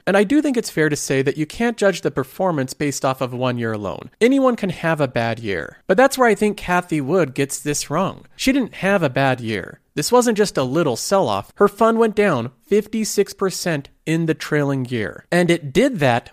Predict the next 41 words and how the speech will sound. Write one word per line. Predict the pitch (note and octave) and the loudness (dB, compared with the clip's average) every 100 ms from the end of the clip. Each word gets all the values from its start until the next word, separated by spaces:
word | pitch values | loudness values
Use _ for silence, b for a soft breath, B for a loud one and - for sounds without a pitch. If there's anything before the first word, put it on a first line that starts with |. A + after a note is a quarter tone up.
| - | -4
while | C3+ G#3+ B3+ | 2 6 6
the | A3+ A3+ | 4 0
S | G3+ - G3+ | 0 0 -2
and | F3+ | -2
P | F#3+ | -6
five | F3+ E3 D3 | -2 -2 -2
hundred | - A3+ G3+ C3+ - | -2 -2 -2 -4 -4
is | - D3 | -4 -2
up | D3 - - | -2 -4 -4
eleven | D3 D3+ F#3+ G3+ F#3+ | -2 2 2 2 0
point | - E3+ F3+ - | -2 -2 -2 -4
three | D#3+ D#3+ | -4 -2
percent. | - E3+ - G#3+ A3+ - _ | -2 -4 -2 -2 -4 -8 _
This | G#3 - | -2 0
is | A3+ | 2
a | F3 | 2
devastating | C3 A3+ C4 - D#3 D3 C#3+ | 4 2 2 0 0 0 0
amount | C3+ C#3 | 0 0
of | - | -2
capital | D3+ C#3 - D#3 | -2 -2 -2 -2
loss. | G3 G#3+ - - | -2 -4 -8 -4
She's | G#3+ G3 | -2 -2
underperforming | - A#3 B3+ A3+ - G#3+ G#3 E3+ | 0 0 0 -2 0 0 2 0
the | |
benchmark | D3+ G3+ A3+ - C3+ C3+ - | 0 0 -2 -2 -4 -4 -4
by | D#3+ | -6
sixty-seven | - - G#3+ - A3 G#3 E3 D#3 D#3+ | -4 -4 -4 -4 -4 -2 -2 -2 -4
percent. | - D#3+ G#3+ A#3 - F3 | -6 -6 -6 -8 -4 2
Now, | G3+ | 4
I | |
have | G#3+ C4+ | 4 2
to | A#3+ | 0
give | A3 | -2
Scott | - D#3+ D#3 | 0 2 2
here | D3+ C3+ | 0 -2
some | - A#2+ | -2 -8
credit | - A2 D#2+ - | -6 -6 -6 -10
because | A#2+ D3+ C3+ | -6 -4 -4
the | F3 - | -4 -2
interviewer | B3+ C4 F#3 D3 A2+ | 0 0 0 0 0
here | B2 A2+ | -2 -2